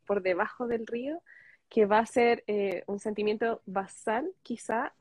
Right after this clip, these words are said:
a toda mi vida. La, el rechazo, el de que no soy digna, no soy merecedora, no soy suficiente, de que quizás la culpa por existir, etcétera. Entonces, eh, lo relacionaría más como con esa parte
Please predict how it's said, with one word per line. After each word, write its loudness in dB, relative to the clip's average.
a -6
toda 0
mi 0
vida. -4
La, -4
el -4
rechazo, -2
el -2
de -2
que -4
no -2
soy -6
digna, -4
no -4
soy -6
merecedora, -4
no -4
soy -4
suficiente, -4
de 2
que 6
quizás -4
la 2
culpa 2
por -2
existir, -6
etcétera. 0
Entonces, 0
eh, -2
lo 0
relacionaría 2
más 2
como 0
con 2
esa 0
parte 0